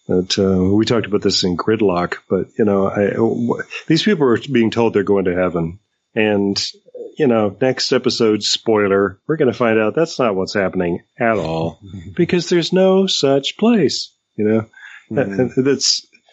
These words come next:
Speaker 1: so, so that's why they're calling it Utopia in this episode, 'cause, uh, I, you know,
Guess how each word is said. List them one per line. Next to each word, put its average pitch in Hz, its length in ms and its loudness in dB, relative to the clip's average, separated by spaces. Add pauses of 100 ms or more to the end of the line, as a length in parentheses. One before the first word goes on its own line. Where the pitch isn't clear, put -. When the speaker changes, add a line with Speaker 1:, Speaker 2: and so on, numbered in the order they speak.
(140)
Speaker 1:
so, 135 300 0
so - 160 -2
that's 156 240 -2
why 151 160 2
they're 131 140 2
calling 127 260 -2
it 110 120 -6
Utopia 113 500 0
in 98 60 -2
this 95 200 -4
episode, 98 500 0
'cause, 98 200 0
uh, 92 60 2
I, 98 240 -4 (320)
you 120 100 0
know, 82 180 -4